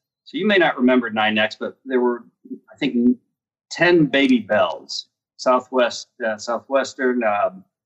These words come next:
uh, there's one in Chicago. Uh, we had ours. Ultimately, those Baby Bells all started, like,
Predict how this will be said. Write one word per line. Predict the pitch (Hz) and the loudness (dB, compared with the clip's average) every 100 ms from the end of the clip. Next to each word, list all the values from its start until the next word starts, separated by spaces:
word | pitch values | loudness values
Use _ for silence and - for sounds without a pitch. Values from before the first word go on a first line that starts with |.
| _ - | _ -12
uh, | 95 85 82 92 110 | -6 -4 -6 -10 -16
there's | 104 104 | -16 -4
one | 131 123 | 0 2
in | |
Chicago. | 107 - - 123 127 120 127 123 123 110 - | 0 -2 0 2 2 2 2 2 -2 -6 -8
Uh, | 107 98 104 | -4 -4 -6
we | 113 123 | -4 -2
had | 120 113 | 0 2
ours. | 110 113 110 - _ - | 2 2 -4 -18 _ -2
Ultimately, | 202 214 160 147 139 | -2 0 -4 -4 -2
those | 127 123 | -2 -2
Baby | 139 143 135 | 0 0 0
Bells | 110 123 113 | 2 0 2
all | 123 | -2
started, | - 139 123 107 | -2 -4 -4 -4
like, | 104 101 | -6 -8